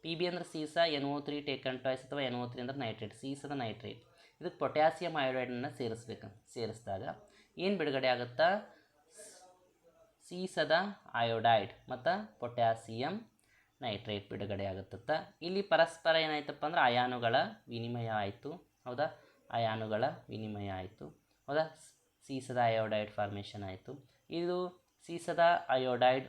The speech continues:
ಫಾರ್ಮೇಷನ್ ಆದ ಬಳಿಕ ಯಾವ ವಿಧದ ರಾಸಾಯನಿಕ ಕ್ರಿಯೆ? ರಾಸಾಯನಿಕ ದ್ವಿಸ್ಥಾನ ಪಲ್ಲಟ ಕ್ರಿಯೆ. ಇಲ್ಲಿ ಉಂಟಾದಂತಹ ಪ್ರಕ್ಷೇಪ, ಹೌದಾ? ಇಲ್ಲಿ ಉಂಟಾದಂತಹ ಪ್ರಕ್ಷೇಪ ಯಾವ ಬಣ್ಣದಲ್ಲಿ ಇರ್ತದ?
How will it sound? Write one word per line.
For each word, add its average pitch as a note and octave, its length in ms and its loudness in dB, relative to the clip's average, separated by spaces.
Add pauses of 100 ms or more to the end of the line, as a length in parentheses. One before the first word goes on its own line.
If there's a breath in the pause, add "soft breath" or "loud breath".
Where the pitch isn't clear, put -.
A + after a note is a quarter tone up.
ಫಾರ್ಮೇಷನ್ A#2 480 -4
ಆದ A2 120 -2
ಬಳಿಕ G#2+ 320 -6
ಯಾವ D3+ 340 6
ವಿಧದ D3+ 260 0
ರಾಸಾಯನಿಕ A#2+ 560 0
ಕ್ರಿಯೆ? A2+ 600 -8
ರಾಸಾಯನಿಕ A2+ 540 -6 (500 loud breath)
ದ್ವಿಸ್ಥಾನ A#2 520 -4
ಪಲ್ಲಟ G2+ 380 -6 (420)
ಕ್ರಿಯೆ. G2+ 280 -8 (440 soft breath)
ಇಲ್ಲಿ G#3+ 180 -2
ಉಂಟಾದಂತಹ E3 760 4
ಪ್ರಕ್ಷೇಪ, - 640 0 (340)
ಹೌದಾ? D#3 200 0 (380 loud breath)
ಇಲ್ಲಿ F3 200 -6
ಉಂಟಾದಂತಹ B2 760 2
ಪ್ರಕ್ಷೇಪ A#2+ 540 -6
ಯಾವ A2+ 320 2
ಬಣ್ಣದಲ್ಲಿ G#2+ 480 -4
ಇರ್ತದ? G#2 320 -2